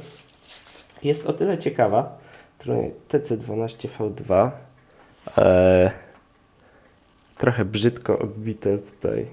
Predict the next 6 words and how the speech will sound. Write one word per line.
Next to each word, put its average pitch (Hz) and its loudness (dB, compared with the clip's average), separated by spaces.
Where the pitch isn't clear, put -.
ten - -2
napis. - -8
E, 104 -2
w - -10
każdym 139 -2
razie, 127 2